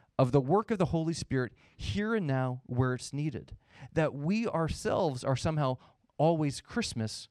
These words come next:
whether it's winter or not. So the church in this age in between is part of the Advent. It's part of the parousia, the presence.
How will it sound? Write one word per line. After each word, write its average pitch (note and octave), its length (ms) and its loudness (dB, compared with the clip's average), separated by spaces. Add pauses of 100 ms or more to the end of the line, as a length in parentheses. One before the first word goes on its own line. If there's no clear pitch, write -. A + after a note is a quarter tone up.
(140)
whether B2+ 280 2
it's - 200 -6
winter B2+ 340 0
or A#2 140 -2
not. B2 460 0 (1600)
So D#3+ 160 4
the C#3+ 80 0
church - 560 0
in C#3+ 100 0
this C#3+ 180 2
age E3 220 2
in F3+ 80 2
between E3 400 -2
is B2 140 0
part D#3+ 260 0
of D3+ 80 0
the D3+ 140 -4
Advent. A2 340 -2
It's A2+ 160 -6 (100)
part D#3+ 220 2
of C#3+ 40 -2
the D3 60 -2
parousia, B2+ 640 -4 (180)
the - 60 -8
presence. - 760 -6